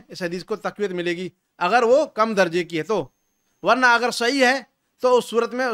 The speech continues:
اس کی سندیں زائد ہو جائیں گی، وہ متبا-، متواتر ہوگی یا اس صورت میں مشہور ہوگی یا عزیز ہوگی،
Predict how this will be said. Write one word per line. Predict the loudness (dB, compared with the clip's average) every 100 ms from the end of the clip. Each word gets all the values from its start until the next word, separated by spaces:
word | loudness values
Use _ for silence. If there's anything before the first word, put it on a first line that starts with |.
| -6 _ _ _ _ _
اس | -12 -10
کی | -6 -8 -8 -18 _ _ _
سندیں | -8 -2 2 4
زائد | 4 2 4
ہو | 2
جائیں | 2 0
گی، | -4
وہ | -4 -4
متبا-، | -4 -4 -4 -4 -6
متواتر | -2 2 2 2
ہوگی | 2 2 -4 -6 _ _
یا | 0 2
اس | 2 -2
صورت | -8
میں | -6 -4 -4 -6 _ _
مشہور | -10 -2 2 2
ہوگی | 2 0 -2 -6
یا | -4 2 2
عزیز | 2 -2 0
ہوگی، | 0 -2 -8